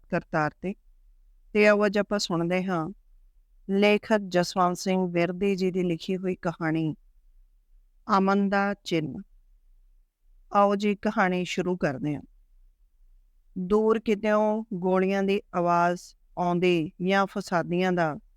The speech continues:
ਹੋ ਹੱਲਾ ਹੁੰਦਾ ਤਾਂ ਰੋਸ਼ੀ ਘਬਰਾ ਜਾਂਦਾ। ਉਹਦੇ ਸਾਹ ਔਖੇ ਚੱਲਣ ਲੱਗ ਪੈਂਦੇ। ਰੋਸ਼ੀ ਇੱਕ ਯਤੀਮ ਮੁੰਡਾ ਸੀ। ਉਹਨੇ ਮਾਪਿਆਂ ਦਾ ਸੁੱਖ ਨਹੀਂ ਸੀ ਵੇਖਿਆ,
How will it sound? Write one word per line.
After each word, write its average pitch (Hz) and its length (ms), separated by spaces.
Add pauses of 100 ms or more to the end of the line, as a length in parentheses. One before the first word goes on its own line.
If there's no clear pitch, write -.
(560)
ਹੋ 214 240
ਹੱਲਾ 185 340
ਹੁੰਦਾ 165 520 (840)
ਤਾਂ 220 140
ਰੋਸ਼ੀ 196 440 (100)
ਘਬਰਾ 185 260
ਜਾਂਦਾ। 160 380 (880)
ਉਹਦੇ 214 280
ਸਾਹ 185 500 (540)
ਔਖੇ 202 380
ਚੱਲਣ 170 340
ਲੱਗ 151 120
ਪੈਂਦੇ। 170 440 (1080)
ਰੋਸ਼ੀ 196 640 (100)
ਇੱਕ 190 180
ਯਤੀਮ 180 500
ਮੁੰਡਾ 160 360
ਸੀ। 151 260 (560)
ਉਹਨੇ 214 240
ਮਾਪਿਆਂ 180 500
ਦਾ 185 140
ਸੁੱਖ - 380
ਨਹੀਂ 165 180
ਸੀ 185 140
ਵੇਖਿਆ, 156 420